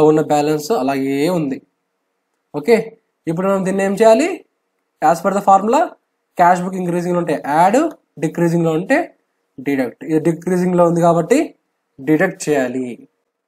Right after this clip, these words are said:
ఓకేనా? డిడక్ట్ చేయాలి. ఓకే, ఇక్కడ లెస్లో రాసుకోవాలి. ఓకేనా? సింపుల్గా ఏమని రాయొచ్చు మనం? Interest on investments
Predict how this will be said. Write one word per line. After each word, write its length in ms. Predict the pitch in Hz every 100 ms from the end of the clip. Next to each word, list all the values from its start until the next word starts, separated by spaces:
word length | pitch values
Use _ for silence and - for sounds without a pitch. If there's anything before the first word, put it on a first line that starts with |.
| _ _ -
ఓకేనా? 260 | 160 208 220 - _ 131 131
డిడక్ట్ 320 | 131 151 - -
చేయాలి. 360 | 127 117 117 113 _ _ _ _ -
ఓకే, 140 | 135 202 143
ఇక్కడ 180 | 143 127 127
లెస్లో 440 | 139 - 170 170 247 262 _ _ _ -
రాసుకోవాలి. 480 | 127 127 - 120 113 _ _ _ _ _ _ _ _ _
ఓకేనా? 220 | - 170 185 -
సింపుల్గా 340 | 170 180 190 196
ఏమని 200 | 196 196
రాయొచ్చు 220 | 196 185 190
మనం? 220 | 185 190 196 - _ _ _ _ _ _ _ _ _ _ -
Interest 440 | 175 180 196 185 190 196
on 120 | 196 180 170
investments 720 | 180 185 180 - 190 196 202